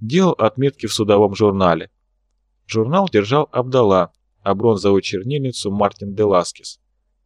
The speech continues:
У обоих торчали за поясами пистолеты и тесаки. Видимо, Тек убедился, что они прошли боевое крещение.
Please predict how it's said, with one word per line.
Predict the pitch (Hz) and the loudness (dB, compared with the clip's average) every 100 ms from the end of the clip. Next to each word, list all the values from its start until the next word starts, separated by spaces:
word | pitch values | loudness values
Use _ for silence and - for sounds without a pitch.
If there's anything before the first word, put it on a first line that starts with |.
| _ 302 359 _ _ _ _ _ _ _ _ _ _ 98 | _ _ _ _ _ _ _ _ _ _ _ _ _ -2
У | |
обоих | 113 139 214 196 | 0 2 2 2
торчали | 127 123 170 151 | -2 0 0 2
за | 113 | 0
поясами | 104 110 110 120 113 | 2 2 2 2 0
пистолеты | 101 107 - 135 160 131 | -2 -6 -2 -2 0 0
и | |
тесаки. | 127 131 - 127 - 98 95 _ _ _ | -2 -4 -2 -4 -2 -4 -4 _ _ _
Видимо, | - 180 175 139 | -6 -4 -2 -4
Тек | - 185 - | -2 -6 -4
убедился, | 131 143 156 175 - | -4 -4 -2 -4 -4
что | 110 - | -10 -4
они | 113 156 | -4 -4
прошли | - 113 - 113 | -2 -4 -2 0
боевое | 110 110 107 104 | 4 4 4 2
крещение. | 113 110 - 98 87 | 0 -2 -2 -4 -4